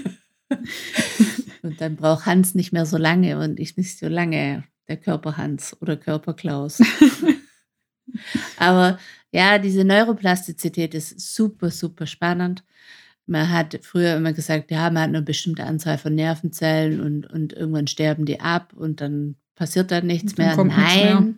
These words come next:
Speaker 1: das stimmt nicht.
Speaker 2: Gott sei Dank.
Speaker 1: Gott sei Dank. Man kann das alles schulen und fördern und fordern.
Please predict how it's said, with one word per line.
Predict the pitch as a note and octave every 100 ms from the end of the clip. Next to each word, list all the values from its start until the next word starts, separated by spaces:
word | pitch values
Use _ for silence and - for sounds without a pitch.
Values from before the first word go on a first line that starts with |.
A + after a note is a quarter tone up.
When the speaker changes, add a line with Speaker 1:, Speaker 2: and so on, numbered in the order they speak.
| _ _ _
Speaker 1:
das | D#3 -
stimmt | G3+ G3 G3+ -
nicht. | G3+ G#3 -
Speaker 2:
Gott | G#3 G3
sei | F#3+
Dank. | F3+ F#3+ G3 - - - - _ -
Speaker 1:
Gott | F3+
sei | - E3
Dank. | - F3+ B3+ D#4 - -
Man | D#3 D#3
kann | - F#3+
das | F#3 F#3
alles | F3 E3+
schulen | - A3 A#3 A3+ G#3
und | D#3
fördern | - F3+ F#3 F#3+ F#3+ F#3+
und | E3 D#3
fordern. | - F3 F3+ F3+ F3+